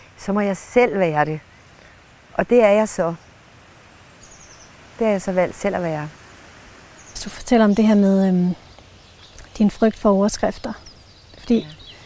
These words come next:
Speaker 2: altså, den, det er lidt interessant, fordi den måde, du har udfyldt, altså profilen på, ikke?
Speaker 1: Jo.
Speaker 2: Det er sådan meget forsigtigt.
Speaker 1: Nå.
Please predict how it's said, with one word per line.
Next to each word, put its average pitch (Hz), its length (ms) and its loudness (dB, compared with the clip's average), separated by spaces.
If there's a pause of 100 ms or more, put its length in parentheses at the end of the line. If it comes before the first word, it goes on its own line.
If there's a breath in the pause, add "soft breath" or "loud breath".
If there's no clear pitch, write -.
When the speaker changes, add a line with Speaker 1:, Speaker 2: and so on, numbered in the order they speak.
(440 loud breath)
Speaker 2:
altså, - 240 -8
den, 247 140 2
det 247 120 -4
er 233 120 4
lidt 240 220 2
interessant, 240 440 -2
fordi 233 220 0
den 240 160 4
måde, 247 160 4
du 247 80 0
har - 140 -2
udfyldt, 269 640 -2
altså 220 160 -6
profilen 208 560 -2
på, 233 160 -4
ikke? 269 180 -2 (220)
Speaker 1:
Jo. 208 140 -14 (320)
Speaker 2:
Det - 60 -4
er 247 60 0
sådan 247 320 2
meget 226 340 2
forsigtigt. - 600 -6 (500)
Speaker 1:
Nå. 165 60 -20